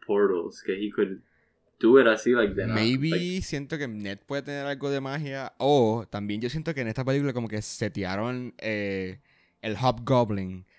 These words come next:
Speaker 2: y maybe el betrayal de Ned en el futuro o algo así con lo de,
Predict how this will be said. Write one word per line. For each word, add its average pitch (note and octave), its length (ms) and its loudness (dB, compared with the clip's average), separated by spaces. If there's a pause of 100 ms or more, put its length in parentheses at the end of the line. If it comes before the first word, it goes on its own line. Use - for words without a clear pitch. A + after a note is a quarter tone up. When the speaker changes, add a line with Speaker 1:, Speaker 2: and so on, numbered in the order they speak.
(280)
Speaker 2:
y G#2+ 260 -2
maybe G#2 240 -2
el A#2+ 120 -2
betrayal A2 580 0
de A#2 140 0
Ned A2 240 -4
en G#2 100 -6
el G#2 60 -8
futuro G#2 500 -4
o G2 120 0
algo F#2+ 200 -4
así G2+ 440 -2
con F#2+ 220 -8
lo F#2 100 -6
de, F2+ 420 -10